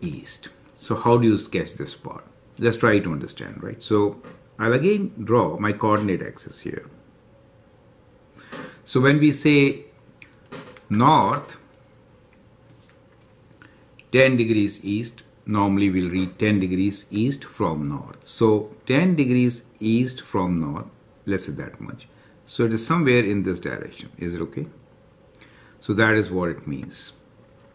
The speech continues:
And the bearing from the Rock Point is, so let me use another ink. Bearing from the Rock Point is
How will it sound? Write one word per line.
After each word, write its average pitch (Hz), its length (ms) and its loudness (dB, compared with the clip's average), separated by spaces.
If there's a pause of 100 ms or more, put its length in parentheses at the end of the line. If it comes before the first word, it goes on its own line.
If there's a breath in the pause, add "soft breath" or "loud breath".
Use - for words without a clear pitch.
(680 loud breath)
And 135 180 4
the 135 60 4
bearing 165 420 4
from 156 260 0
the 127 100 4
Rock 123 380 4
Point 113 380 0
is, 87 640 0 (1200 loud breath)
so - 140 -6
let 110 60 2
me 110 120 2
use 101 200 2
another 87 320 -2
ink. 71 340 -10 (100)
Bearing 120 420 2
from 110 260 0
the 98 80 0
Rock 101 340 -2
Point 92 380 -4 (400)
is 87 640 0